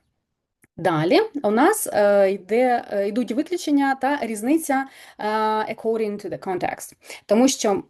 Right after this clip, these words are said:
у нас можуть бути в ресторані як at, так і in, в з-, е, залежності від контексту. А контекст у нас буде такий: якщо ми десь як точка на кар-, е, на мапі,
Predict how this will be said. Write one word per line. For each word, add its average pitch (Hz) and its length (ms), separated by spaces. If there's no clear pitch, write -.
у - 60
нас 240 240
можуть 233 320
бути 202 360
в 202 80
ресторані 196 680
як 190 260
at, 415 400
так 285 220
і 262 260
in, 202 400
в - 20
з-, 202 160
е, 202 120
залежності 262 480
від 220 140
контексту. - 520
А - 80
контекст 240 340
у 262 40
нас 240 120
буде 226 200
такий: 214 300
якщо 240 300
ми 240 240
десь 220 300
як 175 120
точка 233 300
на 196 100
кар-, 190 300
е, 190 140
на 196 240
мапі, 190 360